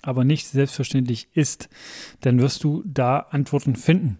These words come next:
und positive Dinge werden zum Vorschein kommen.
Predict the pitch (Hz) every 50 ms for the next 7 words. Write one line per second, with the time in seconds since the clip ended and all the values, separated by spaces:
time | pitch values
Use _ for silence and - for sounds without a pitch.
0 | _ _ _ _ _ - - - 147 135 131 127 127 127 123 143 147 143 135 139
1 | 135 127 123 123 139 147 151 139 123 127 127 135 131 120 - 131 120 - 135 131
2 | - - 139 127 127 - - - 156 151 131 110 101